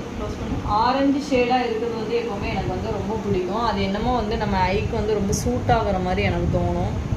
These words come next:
நான் வந்து ச-, டஸ்கி ஸ்கின் டோன் தான். எனக்கும் சரி, ஜெனிசாவுக்கும் சரி, ரொம்பவே அது சூட் ஆகும். அதனாலேயே அந்த ஆரஞ்சு ஸ்கி-, டோனை வந்து நான் வந்து ரொம்ப விரும்புவேன். அடுத்து இந்த ஷேடு வந்து எடுத்துருக்கேன்.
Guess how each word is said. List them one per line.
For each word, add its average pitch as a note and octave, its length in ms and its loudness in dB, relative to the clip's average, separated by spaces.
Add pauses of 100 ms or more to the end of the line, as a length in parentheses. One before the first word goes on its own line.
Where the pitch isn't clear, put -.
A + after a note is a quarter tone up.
(380)
நான் G3+ 200 2
வந்து G#3+ 200 4 (100)
ச-, G3+ 260 2
டஸ்கி G3 420 2 (120)
ஸ்கின் G3+ 360 2
டோன் F#3+ 240 2
தான். G3+ 300 0
எனக்கும் G3+ 380 2
சரி, A3 200 4
ஜெனிசாவுக்கும் G3+ 640 0
சரி, F#3+ 220 2 (520)
ரொம்பவே B3 340 2
அது A3+ 200 4
சூட் B3+ 360 -2
ஆகும். F3+ 300 0
அதனாலேயே G3+ 400 0
அந்த G#3+ 220 0
ஆரஞ்சு A3+ 600 0
ஸ்கி-, G3 480 -2 (1120)
டோனை A3+ 240 2
வந்து G#3+ 200 0
நான் G#3 200 2
வந்து G#3 180 0
ரொம்ப G3 200 2
விரும்புவேன். F3 540 -2 (2250)
அடுத்து A3 280 -2
இந்த A#3+ 260 4
ஷேடு B3+ 420 2
வந்து G#3 220 -2
எடுத்துருக்கேன். F#3 460 -4